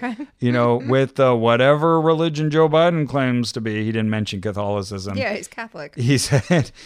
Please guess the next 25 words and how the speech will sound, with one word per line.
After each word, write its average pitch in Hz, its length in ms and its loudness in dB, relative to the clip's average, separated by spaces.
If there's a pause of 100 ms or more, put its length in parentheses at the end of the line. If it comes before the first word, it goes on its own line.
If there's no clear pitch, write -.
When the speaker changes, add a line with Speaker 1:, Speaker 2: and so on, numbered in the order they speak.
(200)
Speaker 2:
yeah, 117 320 -2
like, 101 280 -2
didn't 113 220 0
wanna 123 320 2
dignify 113 640 -2
it. 101 180 -8 (240)
He, 127 300 -4
like, 101 300 -10
was - 120 -16
promoting 113 840 -2
L 120 160 2
G 113 180 -6
B 107 220 -4
T 113 300 -6
Q 127 580 0 (160)
while 131 340 2
quoting 131 580 2
Genesis 110 520 -4
one, 120 240 -2
saying 110 280 -4
we're 107 180 -2
all 104 200 0
made 107 220 -4
in 95 120 -6
God's 98 300 -10